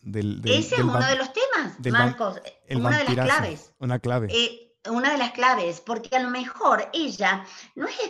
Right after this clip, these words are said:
Speaker 2: específicamente
Speaker 1: <laughs>
Speaker 2: un determinado... y
Speaker 1: Ya le hicimos su podcast, <laughs> o sea, el podcast ya se trató de ella. <laughs> Y aparte escucha el podcast, <laughs> o sea,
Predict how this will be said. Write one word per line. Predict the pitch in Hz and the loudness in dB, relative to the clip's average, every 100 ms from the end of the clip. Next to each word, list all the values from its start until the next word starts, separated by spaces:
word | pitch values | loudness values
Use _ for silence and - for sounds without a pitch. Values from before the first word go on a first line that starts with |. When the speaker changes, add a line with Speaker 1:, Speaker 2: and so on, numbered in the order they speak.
| - 220 | -2 -2
Speaker 2:
específicamente | 208 - - 240 - 208 185 180 165 180 185 175 180 170 165 - | -2 -6 -8 -8 -8 -10 -8 -4 -2 -2 -4 -6 -2 -2 -2 -12
Speaker 1:
<laughs> | - - | -12 -4
Speaker 2:
un | 220 233 247 233 220 196 - | 0 2 4 4 2 0 -2
determinado... | 190 170 - 196 196 208 247 202 240 240 - - - _ _ - | 2 2 4 2 2 0 2 4 6 4 2 -4 -18 _ _ -10
y | 180 180 170 - | -6 -2 -2 0
Speaker 1:
Ya | 156 180 | 4 6
le | 180 | 6
hicimos | 170 190 151 | 4 4 4
su | 139 | 4
podcast, | 165 180 180 156 | 2 2 2 4
<laughs> | 147 | 4
o | 180 | 4
sea, | 254 - | 2 0
el | |
podcast | 262 - - - - | 0 0 2 0 2
ya | - | 2
se | 285 | 2
trató | 240 202 185 151 | 2 0 2 2
de | 226 | 2
ella. | 160 - - | 0 -2 -6
<laughs> | - - - - - - - - - - - - - - - - | -4 -4 -4 -8 -8 -8 -2 -4 0 0 2 2 2 2 0 2
Y | 190 | 2
aparte | 165 185 202 | 4 4 4
escucha | 160 185 180 | 4 2 4
el | 156 | 2
podcast, | 156 139 143 117 131 | 4 2 0 0 0
<laughs> | 170 | 0
o | 233 | 0
sea, | 330 - | 0 0